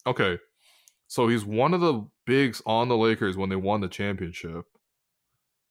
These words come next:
Um, so who was on that roster? I mean,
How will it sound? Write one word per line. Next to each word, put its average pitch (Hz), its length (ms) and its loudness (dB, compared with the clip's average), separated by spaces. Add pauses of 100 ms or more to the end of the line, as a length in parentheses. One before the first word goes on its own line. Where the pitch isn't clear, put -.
(260)
Um, 87 880 -4 (300)
so 92 180 -8
who 110 140 -4
was 139 180 -2
on 135 140 -2
that 135 140 -2
roster? 117 500 -8
I 90 40 -10
mean, 87 300 -10